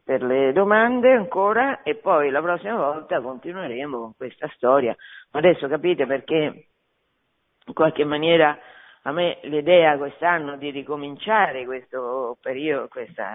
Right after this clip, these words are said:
racconto sulla storia della Chiesa, e, e, e ricomincio da dove ero arrivata, cioè dal Trecento,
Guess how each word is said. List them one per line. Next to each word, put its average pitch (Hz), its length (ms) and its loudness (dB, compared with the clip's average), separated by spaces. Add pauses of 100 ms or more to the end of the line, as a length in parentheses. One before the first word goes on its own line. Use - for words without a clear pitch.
(260)
racconto 123 640 2
sulla 120 200 0
storia 147 280 2
della 131 180 4
Chiesa, 131 500 0 (1120)
e, - 240 -6
e, 120 160 -4
e 120 300 -2
ricomincio 143 520 0
da 127 140 4
dove 143 420 4
ero 127 220 0
arrivata, 127 560 0
cioè 143 180 -12
dal 131 200 -8
Trecento, 151 760 -14